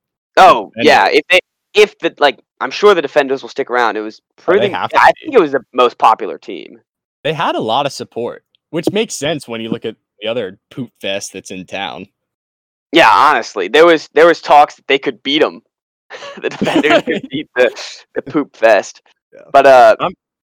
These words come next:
Speaker 2: I'm excited to get back into it. That's for
Speaker 1: Oh,
Speaker 2: sure.
Speaker 1: I, I'm still have my shields. You have a shirt. I mean,
Speaker 2: Of
Speaker 1: we're
Speaker 2: course.
Speaker 1: ready to go.
Speaker 2: I pro-, I think I bought a shirt, like, a week or two before,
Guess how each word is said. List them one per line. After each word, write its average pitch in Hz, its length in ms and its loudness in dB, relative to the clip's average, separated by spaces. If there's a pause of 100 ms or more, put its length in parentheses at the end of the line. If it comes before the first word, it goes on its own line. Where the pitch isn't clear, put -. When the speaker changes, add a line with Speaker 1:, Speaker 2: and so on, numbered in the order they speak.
(1200)
Speaker 2:
I'm 139 120 -10
excited 147 300 -4
to 127 60 -8
get 117 200 -8
back 107 220 -8
into 87 240 -14
it. - 140 -18 (400)
That's - 160 -14
for - 120 -2
Speaker 1:
Oh, 175 80 6
Speaker 2:
sure. 147 60 4
Speaker 1:
I, 151 140 4 (540)
I'm 123 260 -2
still - 200 -4
have 147 180 4
my 139 140 0
shields. 151 520 -4
You 147 120 -4
have 156 120 2
a 143 40 -2
shirt. 135 500 -2 (380)
I 127 80 -8
mean, 127 80 -6
Speaker 2:
Of - 100 -10
Speaker 1:
we're 131 120 0
Speaker 2:
course. 139 140 0
Speaker 1:
ready 135 200 2
to 127 80 -4
go. 110 480 0 (240)
Speaker 2:
I 139 100 -4
pro-, 175 220 -2
I 151 100 -2
think 190 140 -4
I 190 60 0
bought 151 200 -2
a 147 60 -2
shirt, 139 360 -6
like, 101 440 -8
a 120 40 -10
week 113 300 -10
or 113 80 -10
two 110 240 -12
before, 98 640 -10